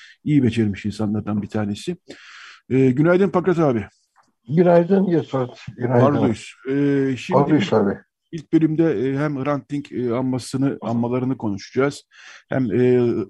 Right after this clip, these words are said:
Speaker 1: Hrant Dink'in ta o zamanlardan bahsettiği Türkiye-Ermenistan,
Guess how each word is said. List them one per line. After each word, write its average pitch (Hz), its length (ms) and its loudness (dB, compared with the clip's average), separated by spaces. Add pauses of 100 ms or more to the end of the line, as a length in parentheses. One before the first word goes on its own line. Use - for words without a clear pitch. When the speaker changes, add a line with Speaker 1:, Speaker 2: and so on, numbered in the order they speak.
(380)
Speaker 1:
Hrant 123 260 -2
Dink'in 131 200 -6
ta 147 280 2
o 131 80 4
zamanlardan 127 520 0
bahsettiği 120 460 -4
Türkiye-Ermenistan, 117 920 -4